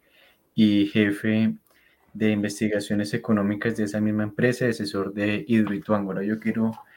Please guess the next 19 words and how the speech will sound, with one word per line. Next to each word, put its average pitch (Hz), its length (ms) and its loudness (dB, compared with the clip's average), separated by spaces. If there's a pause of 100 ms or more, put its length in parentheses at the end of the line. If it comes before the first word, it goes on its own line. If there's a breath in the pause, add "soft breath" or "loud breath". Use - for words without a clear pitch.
(160 loud breath)
eh, 113 180 -2
consultarle, 104 1200 -4
eh, 98 100 -10
respecto - 560 -10
de - 180 -8
la 92 80 -6
actualidad 101 560 -2
de 104 220 -2
este, 101 460 -6 (420 soft breath)
eh, 101 240 -6
proyecto, 110 680 -2
del 101 260 -6
manejo 104 440 -2
que 113 120 -2
le 107 120 0
ha 101 200 0
dado 101 140 -2
el 101 100 -10
señor, 95 400 -10